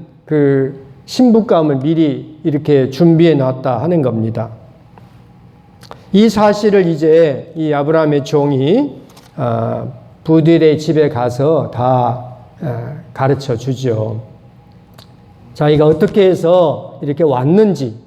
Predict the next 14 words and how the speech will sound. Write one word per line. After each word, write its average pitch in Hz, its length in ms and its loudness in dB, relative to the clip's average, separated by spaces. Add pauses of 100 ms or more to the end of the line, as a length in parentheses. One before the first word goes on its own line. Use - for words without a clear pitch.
(240)
자기가 151 300 2
어떤 190 260 0
사람인지, 180 680 0 (420)
아브라함의 175 600 2
종이고 165 540 -2 (160)
하나님이 196 360 2
아브라함에게 160 840 0 (240)
많은 180 400 2
복을 185 320 2
주셨다 185 440 -4
하는 175 220 -2
것을 143 420 0
이렇게 139 280 -2
보여주면서, 127 1120 0